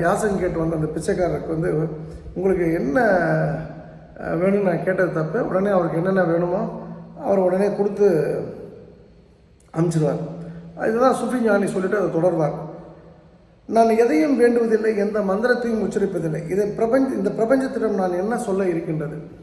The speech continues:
நான் எதையும் கேட்கறதில்ல, எதையும் சொல்றதும் இல்லை. ஏன்னா இந்த பிரபஞ்சத்தை நான் கே-, நான் வந்து சொல்றதுக்கு என்ன இருக்கு? என்ன துயரத்தில் நான் இருக்கிறேன் என்பது அதற்கு தெரியாதா என்ன?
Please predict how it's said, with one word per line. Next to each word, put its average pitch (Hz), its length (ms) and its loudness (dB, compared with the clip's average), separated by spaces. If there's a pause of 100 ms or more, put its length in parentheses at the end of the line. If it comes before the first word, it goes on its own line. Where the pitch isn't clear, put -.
(140)
நான் 147 180 -8
எதையும் 180 320 -2
கேட்கறதில்ல, 180 600 -2 (420)
எதையும் 220 280 2
சொல்றதும் 202 420 0
இல்லை. 170 180 0
ஏன்னா - 440 -4
இந்த 240 120 -2
பிரபஞ்சத்தை 254 460 0
நான் 214 240 -2
கே-, - 120 -6
நான் 208 200 0
வந்து 226 480 2 (540)
சொல்றதுக்கு 277 360 2
என்ன 226 200 4
இருக்கு? 156 280 0 (840)
என்ன 269 300 4
துயரத்தில் 269 480 2
நான் 214 200 2
இருக்கிறேன் 226 400 2
என்பது 202 480 2 (120)
அதற்கு 170 260 -2
தெரியாதா 214 380 0
என்ன? 165 180 -4